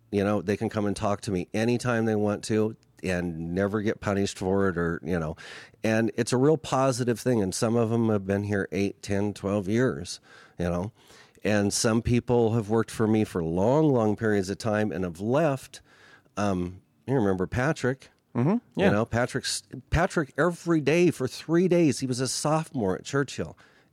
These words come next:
Speaker 1: Every freaking three days he came in and just stood there and said, "When are you gonna hire me?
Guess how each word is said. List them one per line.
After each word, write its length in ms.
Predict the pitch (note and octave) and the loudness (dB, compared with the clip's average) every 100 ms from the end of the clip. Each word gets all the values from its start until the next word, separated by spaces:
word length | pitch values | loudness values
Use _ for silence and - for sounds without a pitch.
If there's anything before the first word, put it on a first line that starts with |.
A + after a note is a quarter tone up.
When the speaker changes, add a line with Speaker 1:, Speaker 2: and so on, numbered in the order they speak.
| _ | _
Speaker 1:
Every 500 | E3 F#3+ F#3+ F3+ G3+ | 2 4 2 2 0
freaking 580 | F#3+ - F3+ E3 F3 D#3+ | 0 2 2 2 2 0
three 220 | - E3 | 2 2
days 280 | E3 E3+ C#3 | 4 4 2
he 80 | B2 | -2
came 320 | - C3+ C3 | 0 0 2
in 260 | C#3+ C#3+ E2+ - - | 2 2 0 -8 -8
and 120 | A#2 A#2 | -2 0
just 200 | B2 - | 0 0
stood 280 | - E3 | 0 2
there 100 | D3 | 2
and 120 | G#2+ F#2 | 0 0
said, 200 | G#2+ E2+ | -2 0
"When 100 | G#2 | 0
are 40 | |
you 60 | G#2 | 2
gonna 120 | G2+ | 2
hire 200 | G2+ G2 | 2 2
me? 180 | F2 D2+ | 0 -4